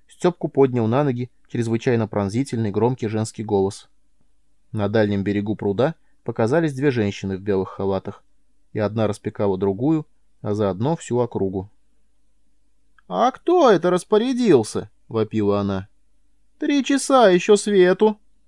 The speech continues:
Она набрала воздуху побольше. "А птицы недогуленные!" От её пронзительного вопля задребезжали зубы, и появилось нехорошее предчувствие. И точно,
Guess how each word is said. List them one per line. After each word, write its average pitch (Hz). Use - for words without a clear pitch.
Она 110
набрала 110
воздуху 104
побольше. 107
"А 175
птицы 294
недогуленные!" 208
От 101
её 104
пронзительного 107
вопля 156
задребезжали 104
зубы, 120
и 110
появилось 107
нехорошее 101
предчувствие. 98
И 135
точно, 113